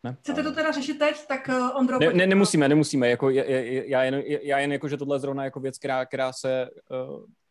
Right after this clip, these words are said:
Speaker 1: teď nevím, jestli to řešil I C O, nebo který, který ten, eh, orgán to řešil, myslím si, že úřad se k tomu taky vyjadřoval, říkal, že jako obecně se toleruje, že v momentě, kdy nám někdo od-, odhlásí prostě jako newsletter, tak, eh, máme možnost prostě ponechat si tu adresu, abychom právě o tom věděli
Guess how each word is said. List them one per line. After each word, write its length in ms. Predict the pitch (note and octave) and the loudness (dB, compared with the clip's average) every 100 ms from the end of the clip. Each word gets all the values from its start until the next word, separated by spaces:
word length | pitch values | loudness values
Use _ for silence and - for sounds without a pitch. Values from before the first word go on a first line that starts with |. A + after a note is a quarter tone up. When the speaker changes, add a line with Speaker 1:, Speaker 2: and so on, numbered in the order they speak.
| - | -16
Speaker 1:
teď 100 | D3 | -8
nevím, 160 | D3 C#3+ | -4 -4
jestli 180 | C3+ | -4
to 80 | C#3+ | -6
řešil 220 | C#3 C#3+ C3+ | -6 -6 -6
I 100 | C3 | -6
C 220 | - C3+ | -4 -4
O, 120 | B2+ | -2
nebo 200 | B2 B2+ | -4 -8
který, 180 | B2+ C#3+ | -10 -10
který 200 | C3+ C3+ | -10 -10
ten, 300 | B2+ B2+ - | -10 -12 -14
eh, 40 | - | -16
orgán 420 | C#2+ - B2+ C3 | -14 -6 -4 -2
to 100 | B2+ | -4
řešil, 220 | B2 C#3 | -4 -2
myslím 220 | B2+ C3+ | -2 -2
si, 60 | B2+ | -2
že 60 | |
úřad 240 | C#3+ B2 B2 | 0 0 -4
se 80 | C3+ | -2
k 40 | |
tomu 120 | C#3+ | -4
taky 220 | C3 A#2+ | -4 -2
vyjadřoval, 500 | B2 B2 A#2+ A#2 A2+ | -2 0 -2 -4 -4
říkal, 280 | A#2 - A#2+ | -6 -2 -2
že 220 | A#2 A#2+ B2 _ _ | 0 -4 -4 _ _
jako 180 | B2 C3 | -2 0
obecně 280 | A#2+ A2 B2 | 0 0 -2
se 120 | B2 | -2
toleruje, 420 | B2 A#2+ B2 A#2+ | 2 2 4 2
že 80 | A#2+ | 2
v 40 | |
momentě, 300 | A#2+ A#2 A#2 | -2 -2 -4
kdy 120 | A#2+ B2 | -4 -4
nám 160 | B2+ | -2
někdo 200 | B2 B2 | 0 -2
od-, 240 | C3+ - - | -4 -10 -6
odhlásí 500 | C3+ C3 B2+ B2+ B2 | -2 0 0 -2 -8
prostě 280 | B2 - B2+ | -10 -6 -4
jako 140 | C3 | -2
newsletter, 520 | B2 A#2 B2 B2 A#2+ - _ _ | -4 0 -2 0 -4 -4 _ _
tak, 200 | A#2 - | -10 0
eh, 40 | A#2+ A#2 | 2 2
máme 300 | B2+ A#2 A#2+ | 0 0 0
možnost 280 | A#2+ A#2 A2+ | -2 -4 -8
prostě 260 | A#2 - | -8 -8
ponechat 360 | A#2 A#2+ A#2+ A#2 | -4 -4 -4 -6
si 80 | A#2 | -6
tu 140 | B2 | -2
adresu, 340 | A2+ A2+ - A2+ | -2 -2 -4 -6
abychom 280 | A#2+ A#2+ | -4 -6
právě 280 | A2+ A2+ A#2+ | -2 0 0
o 100 | A#2 | -4
tom 240 | A2+ A#2 A2+ | -6 -6 -4
věděli 440 | A2+ A2+ A2 | -2 -2 -2